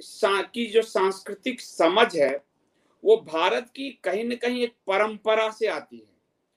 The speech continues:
इसीलिए जैसे योगी आदित्यनाथ का इन्होंने नाथ परंपरा कहा, हेमंत बिश्व शर्मा को हम मान सकते हैं कि वो कांग्रेस के रहे और यहाँ आए, परंतु आसाम का जो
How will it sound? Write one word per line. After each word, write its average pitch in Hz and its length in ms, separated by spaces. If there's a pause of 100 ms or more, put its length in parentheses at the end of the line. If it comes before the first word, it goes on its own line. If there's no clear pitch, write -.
(380)
इसीलिए 240 340
जैसे 233 580
योगी 208 300
आदित्यनाथ 214 580
का 214 160
इन्होंने 208 260
नाथ 190 200
परंपरा 190 640
कहा, 151 460 (440)
हेमंत 247 300
बिश्व 254 240
शर्मा 254 360
को 262 160
हम 262 100
मान 226 240
सकते 247 300
हैं 262 200
कि 254 120
वो 247 420 (440)
कांग्रेस 220 380
के 240 140
रहे 175 440 (440)
और 160 140
यहाँ 165 320
आए, 131 220 (580)
परंतु 262 520 (120)
आसाम 226 480
का 269 220
जो 269 400